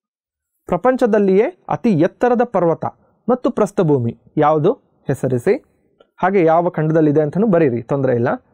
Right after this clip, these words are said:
ಏಷ್ಯಾದಲ್ಲಿ ಹರಿಯುವ ನದಿಗಳನ್ನ ಯಾವ ಆಧಾರದ ಮೇಲೆ ವಿಂಗಡಿಸಲಾಗಿದೆ ಹಾಗೂ ಆ ನದಿಗಳನ್ನ ಹೆಸರಿಸಿ. ಏಷ್ಯಾದ ಪ್ರಮುಖ ಬೆಳೆಗಳು ಯಾವ್ದ್ಯಾವ್ದು?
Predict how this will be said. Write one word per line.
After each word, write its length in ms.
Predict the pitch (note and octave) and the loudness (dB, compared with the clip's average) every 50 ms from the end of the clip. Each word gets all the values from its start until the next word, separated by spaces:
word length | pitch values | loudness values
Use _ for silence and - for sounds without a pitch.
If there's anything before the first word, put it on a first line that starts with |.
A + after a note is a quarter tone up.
| _ _ _ _ _ _ _ _ _ _ _ _ _ _ _ - | _ _ _ _ _ _ _ _ _ _ _ _ _ _ _ -2
ಏಷ್ಯಾದಲ್ಲಿ 600 | - F3 A#3+ C4 - - C#4+ B3+ A3+ G#3+ G3+ G3 G3+ | 2 2 2 2 0 0 0 2 2 2 2 2 2
ಹರಿಯುವ 360 | F3+ F3 E3+ F3 F3 E3 E3 | 0 0 0 0 2 2 0
ನದಿಗಳನ್ನ 580 | D#3 C#3+ C3+ B2 B2 A#2 A#2 A#2 A#2 A2+ B2 D#3+ A#3 - - _ _ _ _ _ _ - | 0 0 -2 -2 -2 -2 -2 -2 -2 -2 -2 -2 -2 -4 -6 _ _ _ _ _ _ -4
ಯಾವ 400 | C#3+ C3+ D#3 F#3 G#3 A#3 A#3+ B3 | 0 0 2 2 2 2 2 2
ಆಧಾರದ 600 | C4 - - D#3 E3 F3 F3 G3 F#3+ F#3+ F#3+ F3+ E3+ | 0 0 0 0 0 0 0 0 0 0 0 0 0
ಮೇಲೆ 280 | E3+ E3 D#3+ F3 G#3 | 2 2 2 2 2
ವಿಂಗಡಿಸಲಾಗಿದೆ 920 | G#3+ E3 D#3 C#3 C3 C#3+ C3 - - C3+ C3 B2+ A#2+ G#2+ B2 C#3+ A#3+ E4 - _ _ _ _ _ _ _ | 2 2 2 0 0 -2 -2 -2 -2 -2 -2 -2 -2 -2 0 0 0 -2 -4 _ _ _ _ _ _ _
ಹಾಗೂ 300 | - A#3 A3 A3 A3 C4+ | -2 0 0 2 2 2
ಆ 140 | C#4 G#3+ F#3 | 2 2 2
ನದಿಗಳನ್ನ 500 | F3+ F#3 F3 F3 F#3 E3 D#3 D3 D3 G#3+ E4 - _ - | 2 0 2 0 2 2 0 0 0 -2 -4 -8 _ -4
ಹೆಸರಿಸಿ. 600 | - E3 D3 - B2+ A#2 G#2+ - A#2 A#2+ - - _ _ _ _ _ _ _ _ _ _ _ _ _ _ _ _ _ _ _ _ _ _ _ _ - G#3+ | -2 -2 -2 -2 -4 -6 -4 -4 -6 -6 -6 -8 _ _ _ _ _ _ _ _ _ _ _ _ _ _ _ _ _ _ _ _ _ _ _ _ 0 0
ಏಷ್ಯಾದ 260 | A#3+ A#3+ - B3+ A#3 A#3 | 0 2 0 0 0 0
ಪ್ರಮುಖ 360 | G#3+ - G3+ G3+ G#3+ A3+ - | 0 0 0 0 0 0 0
ಬೆಳೆಗಳು 340 | A3+ F#3+ G#3 G#3 G#3+ G3+ G#3 | 0 2 2 2 2 2 2
ಯಾವ್ದ್ಯಾವ್ದು? 580 | G#3 G3+ G3 F#3+ F#3 F#3 F#3+ F3 F3+ F#3 G3 | 2 2 2 2 2 2 2 2 2 2 0